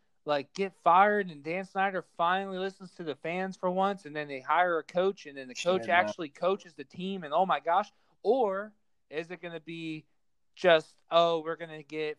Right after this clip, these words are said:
Speaker 1: fucking Mike McCarthy in here and we, yeehaw, buddy, and fucking Bruce Allen, Mike McCarthy, big name, and, or
Speaker 2: Oh,
Speaker 1: fucking
Speaker 2: no, Bru-, Bruce Allen getting fired.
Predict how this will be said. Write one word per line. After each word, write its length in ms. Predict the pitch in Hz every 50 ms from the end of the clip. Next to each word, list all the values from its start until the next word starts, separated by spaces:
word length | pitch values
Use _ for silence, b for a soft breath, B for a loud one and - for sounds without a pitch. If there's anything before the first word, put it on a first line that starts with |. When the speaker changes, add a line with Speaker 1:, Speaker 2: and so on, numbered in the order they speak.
| _ -
Speaker 1:
fucking 640 | 156 151 151 - - 147 135 131 127 123 117 117 110 104 - _ -
Mike 320 | 127 139 147 156 170 165
McCarthy 640 | 160 160 - - 165 160 156 156 160 - 156 156 160
in 120 | 156 156 156
here 320 | 156 156 156 156 147 135 123
and 200 | 113 107 107 107 117 117
we, 120 | 127 139
yeehaw, 680 | 139 143 175 202 233 247 240 220 208 185 156 135 127 131
buddy, 380 | - 143 160 175 185 202 185 151
and 160 | 127 117 110 _
fucking 320 | 156 147 147 139 - 123 117 110 107 101 101 113 113
Bruce 280 | 135 156 180 190 -
Allen, 520 | 208 190 190 190 196 196 196 202 196 190 185 _ _ _ _ _ _ _ _
Mike 320 | 117 120 151 175 208 196 -
McCarthy, 560 | 175 - - 190 190 196 190 185 - 185 160
big 260 | 143 165 180 185 180
name, 440 | 180 185 185 185 185 185 190 185 165
and, 300 | 139 120 113 107 104 104 _ _ _ _ _ _
or 300 | 120 120 120 117 110 104 - -
Speaker 2:
Oh, 60 | 147
Speaker 1:
fucking 240 | 147 143 139 135 135
Speaker 2:
no, 140 | 131 127 131 135
Bru-, 160 | 156 180 185 - _
Bruce 220 | 156 196 226 -
Allen 200 | 202 190 180 156
getting 220 | 131 135 131 120 117
fired. 340 | - 123 117 107 95 101